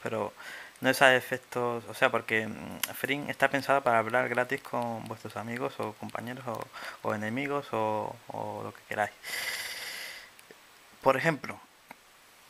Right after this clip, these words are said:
mm, también tenéis una opción muy interesante que es configurar vuestra propia operadora S I P. Es decir, si tenéis, por ejemplo, Jumbo I P o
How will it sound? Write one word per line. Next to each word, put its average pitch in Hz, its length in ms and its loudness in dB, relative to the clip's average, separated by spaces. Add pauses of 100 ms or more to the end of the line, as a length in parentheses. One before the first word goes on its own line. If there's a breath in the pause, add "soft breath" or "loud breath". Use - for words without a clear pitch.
(220)
mm, 131 1120 2 (360)
también 151 240 8
tenéis 190 240 4 (160)
una 165 240 6
opción 160 220 2
muy 156 120 2
interesante 151 460 2
que 147 160 8
es - 400 0 (180)
configurar 139 540 6
vuestra 147 400 4
propia 143 320 4
operadora 131 520 6
S 127 320 -4
I 123 100 -2
P. 113 200 0
Es 117 80 -2
decir, - 320 -4 (520 loud breath)
si - 140 -4
tenéis, 123 240 2
por - 140 4
ejemplo, 139 340 0
Jumbo 127 380 6
I 120 60 2
P 131 400 6
o 117 600 0